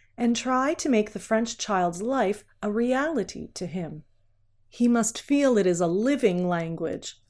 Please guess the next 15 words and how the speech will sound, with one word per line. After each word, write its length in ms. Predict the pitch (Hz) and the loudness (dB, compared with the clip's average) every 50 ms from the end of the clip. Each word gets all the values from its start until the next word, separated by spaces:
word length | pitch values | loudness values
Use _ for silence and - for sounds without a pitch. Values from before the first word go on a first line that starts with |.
| _ _ _ _ _ _ - | _ _ _ _ _ _ -6
and 140 | 285 294 | -4 -2
not 260 | 330 339 339 - - - | 0 0 -2 -2 -2 -4
the 80 | 185 | -2
language 560 | 175 170 175 180 190 202 202 175 165 160 156 | -2 0 -2 -2 0 0 0 0 -2 -2 -2
of 120 | 165 151 156 | -4 -4 -4
lesson 440 | 156 160 185 - - - 165 156 147 | -2 -2 -2 -2 -4 -6 -6 -6 -6
books. 480 | 151 - - - - - - - - _ _ _ _ _ _ _ _ _ _ _ _ - - | -8 -10 -10 -12 -10 -10 -10 -10 -12 _ _ _ _ _ _ _ _ _ _ _ _ -20 -10
Teach 420 | - - 311 320 320 - - - | -2 0 0 0 0 -2 -4 -2
him 220 | - 240 226 226 226 | 0 2 2 2 0
charming 600 | - - 240 254 269 277 294 302 302 302 302 294 | -2 -2 -2 0 0 0 0 0 0 0 2 4
little 280 | 247 240 240 240 233 | 4 4 6 4 2
French 520 | 233 - - 220 208 214 233 233 - - - | 0 -2 0 0 2 2 0 -2 -4 -4 -2
rounds 640 | 190 190 190 190 185 185 190 196 202 214 214 190 | 0 0 0 0 0 -2 -2 0 0 0 0 0
and 200 | 170 156 165 165 | -2 -4 -4 -4
songs, 640 | - - - 190 185 180 175 175 180 208 233 240 - | -4 -2 -2 0 0 0 0 -2 -2 -2 -4 -4 -6